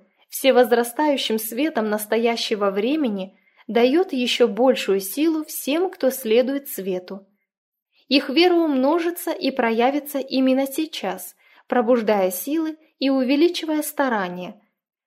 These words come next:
Положившись на Бога, дающего силу, они смогут наполнить светом солнца праведности весь мир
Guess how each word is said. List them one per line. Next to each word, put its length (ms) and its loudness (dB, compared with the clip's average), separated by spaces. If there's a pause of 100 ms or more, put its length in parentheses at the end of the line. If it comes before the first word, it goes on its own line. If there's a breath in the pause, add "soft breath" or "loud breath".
(160)
Положившись 720 0
на 140 0
Бога, 340 0
дающего 560 -2
силу, 480 -4 (180 loud breath)
они 240 2
смогут 440 0
наполнить 600 0
светом 440 -2
солнца 480 -4
праведности 880 -6 (180 loud breath)
весь 400 -2
мир 380 -2